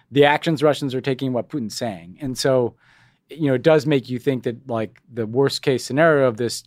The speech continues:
dra-, dra-, dragging out still feels like the most likely one. But, like, we're dealing with the, it's not that he's crazy. This is that, that irrational debate is, I think, the wrong debate. Like,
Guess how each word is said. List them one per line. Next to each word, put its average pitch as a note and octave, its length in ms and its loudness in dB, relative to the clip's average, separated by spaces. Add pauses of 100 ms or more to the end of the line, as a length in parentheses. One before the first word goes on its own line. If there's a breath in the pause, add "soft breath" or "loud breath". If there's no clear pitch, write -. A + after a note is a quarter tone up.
dra-, B2 300 -2 (100)
dra-, B2 380 -2
dragging A#2+ 400 -2
out B2 340 0 (720 soft breath)
still - 320 4
feels C#3+ 300 2
like A#2 120 -4
the B2 60 -6
most A#2 200 -4
likely A2+ 300 -6
one. G2 460 -8
But, A#2+ 160 -6
like, C3 140 -4
we're A3 120 -2
dealing A3+ 320 -4
with C3+ 100 -4 (200)
the, D3+ 320 -10
it's D3 160 -12
not A#3+ 140 2
that A3+ 100 -4
he's F3+ 140 -4
crazy. C#3 500 0
This C3 240 -8
is B2+ 140 -8
that, C3+ 260 -2
that C3 180 -2
irrational A#2+ 840 -2
debate A2+ 380 -4
is, G2+ 340 -10
I A2 120 -10
think, G#2+ 120 -12
the G#2+ 80 -8
wrong G#2+ 220 -6
debate. B2 360 0
Like, A#2 260 -6